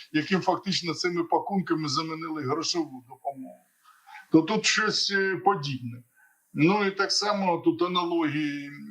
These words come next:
Люди пишуть: а може це під майбутні гіпотетичні вибори робиться, згадують Вовіну тисячу і,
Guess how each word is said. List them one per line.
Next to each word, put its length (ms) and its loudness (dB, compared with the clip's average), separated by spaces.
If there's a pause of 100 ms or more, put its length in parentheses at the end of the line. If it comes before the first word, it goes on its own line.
Люди 340 4
пишуть: 400 -2
а 60 4
може 280 2
це 460 -4 (140)
під 220 -4
майбутні 760 0 (120)
гіпотетичні 840 0
вибори 500 0
робиться, 520 -6 (520)
згадують 680 4
Вовіну 520 -2
тисячу 680 -2
і, 100 -10